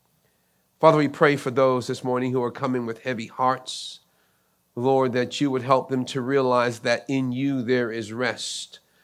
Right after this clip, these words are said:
Lord, we may be weary, we may be laden with heavy burdens, but Lord, you have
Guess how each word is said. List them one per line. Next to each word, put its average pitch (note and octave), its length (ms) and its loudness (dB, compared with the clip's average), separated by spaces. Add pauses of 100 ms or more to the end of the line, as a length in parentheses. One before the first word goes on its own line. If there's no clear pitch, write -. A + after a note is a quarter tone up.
(260)
Lord, C3 360 4
we C#3+ 180 2
may D3 300 4
be C3 180 0
weary, B2 580 0
we C3+ 240 -2
may C#3 300 0
be C3 200 -4
laden C3 580 0
with A#2 160 -8
heavy C3+ 400 0
burdens, A2+ 540 2
but G2 200 -6
Lord, C#3 400 6
you C3+ 220 0
have B2+ 320 -2